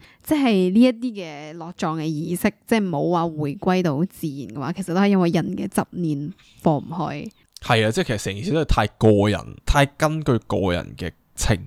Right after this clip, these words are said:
Speaker 2: 感去睇生死呢樣嘢，你就忽略咗嗰個宏觀、嗰個宇宙嘅嗰個力量，地下嗰度之後俾啲細菌食之後再呢啲樹又吸取嗰啲養分咁樣，呢個先係一個宏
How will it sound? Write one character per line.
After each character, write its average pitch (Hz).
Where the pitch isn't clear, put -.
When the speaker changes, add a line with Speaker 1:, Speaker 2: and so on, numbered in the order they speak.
Speaker 2:
感 -
去 107
睇 -
生 104
死 -
呢 62
樣 90
嘢， -
你 104
就 107
忽 -
略 117
咗 113
嗰 110
個 113
宏 -
觀、 107
嗰 143
個 -
宇 95
宙 98
嘅 98
嗰 110
個 104
力 98
量， 90
地 76
下 95
嗰 101
度 90
之 95
後 92
俾 98
啲 87
細 82
菌 78
食 90
之 -
後 90
再 107
呢 110
啲 -
樹 90
又 71
吸 -
取 -
嗰 90
啲 92
養 82
分 -
咁 92
樣， 107
呢 156
個 131
先 147
係 123
一 117
個 120
宏 113